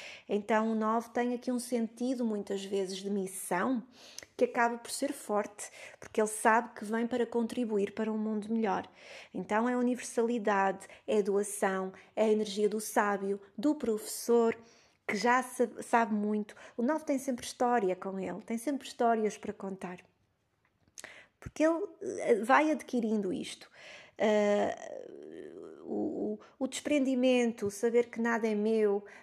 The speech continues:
mas as, as pessoas, as coisas e as situações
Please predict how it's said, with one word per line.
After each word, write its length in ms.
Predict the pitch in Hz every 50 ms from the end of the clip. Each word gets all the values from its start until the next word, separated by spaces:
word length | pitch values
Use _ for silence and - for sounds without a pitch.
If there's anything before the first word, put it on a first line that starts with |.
| - -
mas 240 | 208 208 208 -
as, 160 | 220 208 - -
as 420 | - - 208 202 - - - - - _
pessoas, 540 | - - - - 269 285 294 277 269 247 208
as 140 | 220 214 -
coisas 420 | - - 269 269 262 240 247 220
e 60 | 233 233
as 120 | 226 -
situações 640 | - 233 226 - 220 214 - - 247 247 247 240